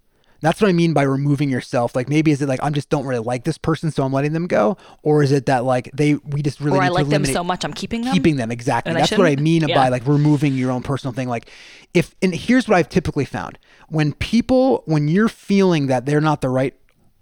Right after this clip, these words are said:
Speaker 1: person for the organization and they're not the right fit there, you're actually relieving them. They get relieved, 'cause if they've been with you for a while, most of the time they're going, "I can't let Hallie down.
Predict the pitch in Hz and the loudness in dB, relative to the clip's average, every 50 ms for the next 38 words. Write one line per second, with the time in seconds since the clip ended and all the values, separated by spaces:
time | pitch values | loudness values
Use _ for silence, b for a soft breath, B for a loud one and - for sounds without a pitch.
0 | _ _ - - 156 147 - - 160 147 - 147 139 131 135 139 135 135 127 123 | _ _ -4 -2 -2 -2 0 -2 -4 -2 -2 -2 -2 0 -2 -2 -2 -2 -4 -4
1 | 120 127 123 135 - 151 147 151 131 127 131 131 131 135 131 123 - 123 127 117 | -4 -4 -4 -4 -4 -4 -4 -4 -4 -4 -4 -4 -2 -2 -4 -4 -4 -4 -6 -6
2 | 117 - - 131 123 - - 156 160 165 156 B B B B B B B B B | -6 -6 -6 -6 -6 -4 -4 -2 -2 -2 -2 B B B B B B B B B
3 | B B _ _ _ - 151 175 214 240 - 233 214 180 170 156 151 156 165 170 | B B _ _ _ 2 4 4 4 4 2 2 2 4 4 4 4 4 4 4
4 | 156 160 143 127 120 113 113 113 120 127 156 170 165 202 - 175 160 147 135 139 | 2 2 0 0 -2 -6 -8 -6 -2 0 0 2 2 2 2 2 -2 -2 0 -2
5 | 131 123 - - - 143 139 117 175 185 202 214 202 175 165 - 170 196 180 - | -4 -4 -6 -6 -4 -4 -2 0 0 2 2 2 2 2 0 0 0 -2 -2 -2
6 | 202 196 175 175 180 208 220 196 - - 160 180 - - - - 202 185 175 180 | -2 -2 0 0 0 0 0 -2 -2 -2 0 2 2 0 0 0 0 2 2 2
7 | 190 165 175 165 - - 143 143 - - 190 190 151 139 139 131 - - - 123 | 2 2 2 0 0 -2 -4 -4 -2 -2 -2 0 0 -2 -4 -4 -4 -6 -6 -6
8 | 120 117 113 113 113 104 107 | -6 -6 -8 -8 -10 -10 -10